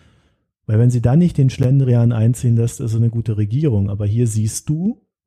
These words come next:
und da Merkel ist halt schon ganz schön viel Scheiße passiert und, äh, viele wichtige Sachen,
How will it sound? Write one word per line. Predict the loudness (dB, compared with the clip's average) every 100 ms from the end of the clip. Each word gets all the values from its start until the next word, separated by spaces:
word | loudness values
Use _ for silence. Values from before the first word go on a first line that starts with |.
| _ _ _ _ _ _
und | -4 0
da |
Merkel | 2 2 -2 -4
ist | -6
halt | -6 -4
schon | -2 0
ganz | 0
schön | -2 -6
viel | -8
Scheiße | -6 -6 -6 -6
passiert | -6 -6 -4 -4 -2
und, | -2 -2 -2
äh, | -4 -2 -2 -4 -8
viele | -6 -4 -2
wichtige | -2 -4 -2 -2
Sachen, | 0 0 2 2